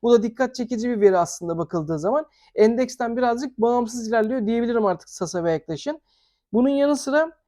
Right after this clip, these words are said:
şöyle bakıldığı zaman, e, bu haftaki gelecek olan verileri inceledik.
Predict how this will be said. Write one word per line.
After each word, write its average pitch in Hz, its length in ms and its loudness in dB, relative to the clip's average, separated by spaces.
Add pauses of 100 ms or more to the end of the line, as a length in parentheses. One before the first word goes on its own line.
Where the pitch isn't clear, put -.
(140)
şöyle 254 360 2
bakıldığı 262 480 2
zaman, 269 460 0
e, 226 640 0
bu 233 160 4
haftaki 240 360 0
gelecek 240 340 0
olan 247 260 2
verileri 240 360 -2
inceledik. 247 720 -4